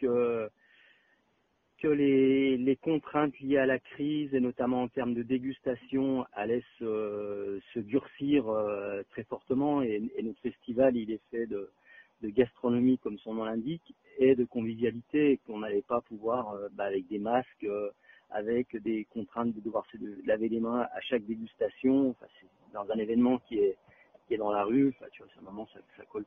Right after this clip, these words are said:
pas, quoi. Ah, c'est vrai que c'est, c'est un événement qui se fait en extérieur, donc, tu vois, à moins de, à moins de le décaler au mois de juin, et, mais bon, c'est pas, c'est, c'est pas l'idée, hein. L'idée, c'est de maintenir sur le mois de,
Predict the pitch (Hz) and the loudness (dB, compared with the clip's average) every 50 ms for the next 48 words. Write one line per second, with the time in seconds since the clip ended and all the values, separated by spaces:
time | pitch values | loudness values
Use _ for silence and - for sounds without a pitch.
0 | _ - 131 120 - _ _ _ - - 107 110 - - 113 113 135 139 - - | _ -10 -12 -12 -12 _ _ _ -16 -14 -14 -10 -8 -6 -2 -2 -2 0 0 0
1 | 135 - - - - - 127 120 123 131 131 131 139 139 143 143 151 147 - - | 0 0 -2 -6 -6 -2 0 2 2 4 4 4 4 2 2 0 -2 -4 -6 -12
2 | - - - 131 120 113 113 120 123 123 - - - 151 139 151 156 156 151 143 | -18 -12 -8 -6 -6 -4 -4 -4 -6 -8 -6 -6 -4 -2 0 2 2 2 2 0
3 | 123 117 117 113 - - - 123 123 117 113 113 117 117 120 120 107 101 104 104 | -2 -4 -6 -6 -6 -4 -2 0 0 0 0 -2 -2 -2 -2 -4 -4 -4 -6 -6
4 | 101 - _ _ _ _ _ _ _ _ - - - 110 117 117 113 107 113 110 | -8 -12 _ _ _ _ _ _ _ _ -20 -14 -12 -10 -8 -8 -6 -6 -6 -2
5 | 107 123 113 - - 117 117 120 120 117 110 113 113 104 101 104 113 123 131 131 | -2 -2 -2 0 -2 -2 0 0 -2 -2 -4 -6 -6 -8 -8 -8 -6 -4 -4 -2
6 | 135 135 131 120 104 98 98 98 101 - 101 101 95 101 107 104 - - 104 - | -2 -2 -4 -4 -6 -6 -8 -10 -10 -10 -10 -10 -8 -8 -10 -10 -12 -14 -10 -4
7 | - 107 107 104 98 95 95 92 - - - - - - - 95 - - - - | 0 0 2 2 0 -2 -4 -6 -8 -14 -20 -20 -20 -18 -18 -18 -16 -18 -12 -8
8 | - 104 101 107 110 113 135 139 127 117 120 120 117 110 110 120 120 - - 113 | -6 -4 -4 -4 2 4 6 6 6 6 2 0 0 0 0 0 0 -2 -4 -8
9 | 107 110 110 107 - - 123 120 - - - 117 110 110 107 110 104 95 98 95 | -6 -4 -4 -6 -4 -2 -2 -2 -2 -4 -6 -6 -4 -2 -2 -2 -2 0 -2 -4
10 | 92 | -4